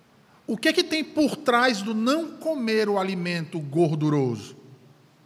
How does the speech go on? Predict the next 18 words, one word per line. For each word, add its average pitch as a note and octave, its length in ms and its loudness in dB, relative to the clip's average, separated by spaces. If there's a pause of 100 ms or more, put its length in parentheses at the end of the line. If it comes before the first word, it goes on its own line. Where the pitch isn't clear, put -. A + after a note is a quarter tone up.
(360)
Não D4+ 300 4
é D#4+ 140 6
a C4+ 80 2
glória F3+ 280 2
de D3+ 100 -4
Deus. A#2 520 -8 (1300)
É G#3+ 100 4
o A3 80 2
fato B3 380 0
de A3+ 80 0
manter A3+ 420 0
o B3 80 -2
seu G#3 260 0
corpo, D4 960 2 (960)
digamos F#3+ 260 -4
assim, D3+ 360 -6
magrinho, E3+ 720 0 (340)
sequinho, F3+ 800 -6